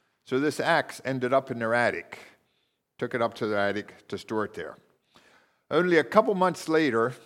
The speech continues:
after they moved into their house, Hurricane Katrina hit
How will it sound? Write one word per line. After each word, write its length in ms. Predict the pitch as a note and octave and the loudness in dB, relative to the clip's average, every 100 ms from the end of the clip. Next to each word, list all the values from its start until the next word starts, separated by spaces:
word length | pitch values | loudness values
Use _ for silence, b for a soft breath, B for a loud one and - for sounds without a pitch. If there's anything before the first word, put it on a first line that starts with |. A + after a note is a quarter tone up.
| B B _ | B B _
after 280 | - D3 E3 | -2 -2 -2
they 100 | D3 | -4
moved 260 | C3 C#3+ C3+ | -2 -4 -4
into 200 | C3+ B2 | -6 -4
their 160 | A#2 | -4
house, 540 | A#2 B2 G2+ - - - _ _ _ _ _ _ | -2 -2 -2 -6 -18 -20 _ _ _ _ _ _
Hurricane 640 | - C3 B2+ C#3 B2+ B2 A2 - _ | -4 -2 -2 -4 -6 -8 -10 -16 _
Katrina 640 | - - - B2+ G2+ E2 - _ _ _ _ | -12 -10 -8 -8 -8 -12 -16 _ _ _ _
hit 440 | - G#2 - - | -4 -4 -6 -20